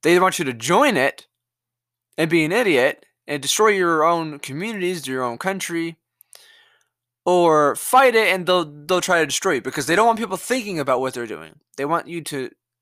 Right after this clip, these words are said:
hear it and join it and just be mindlessly lost in the chaos or politically assassinate you.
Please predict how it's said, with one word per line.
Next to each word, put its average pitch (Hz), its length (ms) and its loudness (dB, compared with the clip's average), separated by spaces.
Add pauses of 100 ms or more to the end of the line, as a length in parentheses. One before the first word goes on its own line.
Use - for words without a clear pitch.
(200)
hear 240 300 2
it 170 100 4
and 131 180 -6
join 202 240 4
it 156 120 0
and 151 80 -10
just 139 140 -8
be 151 100 -4
mindlessly 147 800 -2 (540)
lost 147 560 4
in 127 100 -12
the 110 80 -8
chaos 107 600 -4 (840)
or 156 420 0
politically 139 440 -4
assassinate 123 580 -4
you. 90 200 -20